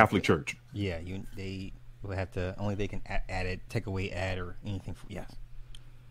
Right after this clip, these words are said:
Speaker 2: Yeah, which means
Speaker 1: You
Speaker 2: they
Speaker 1: know what
Speaker 2: ma-,
Speaker 1: else
Speaker 2: they
Speaker 1: it
Speaker 2: make
Speaker 1: lost me at? The one word on the front cover. Version.
Speaker 2: Hmm.
Speaker 1: You can never hand me a version of something and I'm like, "You know what? That's just the perfect." No, no, no. It's not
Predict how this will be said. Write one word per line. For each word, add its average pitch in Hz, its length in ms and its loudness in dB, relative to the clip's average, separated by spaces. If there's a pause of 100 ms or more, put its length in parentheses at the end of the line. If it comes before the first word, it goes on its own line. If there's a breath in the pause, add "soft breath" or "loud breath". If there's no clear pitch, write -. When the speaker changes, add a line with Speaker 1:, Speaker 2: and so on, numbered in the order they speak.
(160)
Speaker 2:
Yeah, 82 180 -4 (160)
which 98 180 -2
means 107 140 6
Speaker 1:
You 123 60 10
Speaker 2:
they - 0 -
Speaker 1:
know 180 80 12
what 147 80 12
Speaker 2:
ma-, - 20 12
Speaker 1:
else 156 120 12
Speaker 2:
they 151 60 12
Speaker 1:
it 143 40 12
Speaker 2:
make 151 40 12
Speaker 1:
lost 156 160 12
me 165 100 12
at? 190 200 8 (1300)
The 107 80 2
one 143 220 12
word 147 180 12
on 135 80 12
the 110 60 12
front 135 240 12
cover. 92 260 10 (1400)
Version. 90 520 12 (420)
Speaker 2:
Hmm. 95 520 4 (1700)
Speaker 1:
You 127 100 8
can 165 100 12
never 165 160 12
hand 151 240 12
me 143 60 12
a 117 80 12
version 135 340 12
of 113 80 12
something 117 300 8
and 110 100 10
I'm 120 100 12
like, 98 200 2
"You 139 80 6
know 139 80 10
what? 139 100 10
That's 147 180 8
just 143 280 4
the - 80 8
perfect." 131 400 10
No, 170 280 12
no, 160 200 8
no. 175 180 8
It's 120 180 4
not 147 140 8